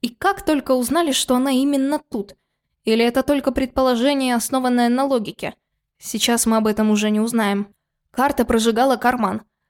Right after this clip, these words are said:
Хотелось как можно скорее от нее избавиться, потому что я ощущала угрозу, исходящую от этого куска пластика.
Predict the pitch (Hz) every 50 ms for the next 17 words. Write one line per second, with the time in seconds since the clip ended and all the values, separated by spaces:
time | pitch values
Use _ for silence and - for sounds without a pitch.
0 | _ _ _ - 214 214 - 226 220 220 214 - 233 226 - 247 254 220 240 233
1 | 233 - 240 233 240 269 277 254 220 208 - 214 214 214 208 208 214 214 208 254
2 | 269 254 233 214 - - 208 - - - 220 220 226 220 - - 220 220 220 220
3 | 214 - 226 - - 247 240 226 208 208 208 208 233 240 269 254 240 208 202 202
4 | 196 208 214 202 - 220 208 208 233 254 - - - 214 214 220 233 - 214 202
5 | 202 - 208 - - - 220 214 - 240 214 - - - - - - -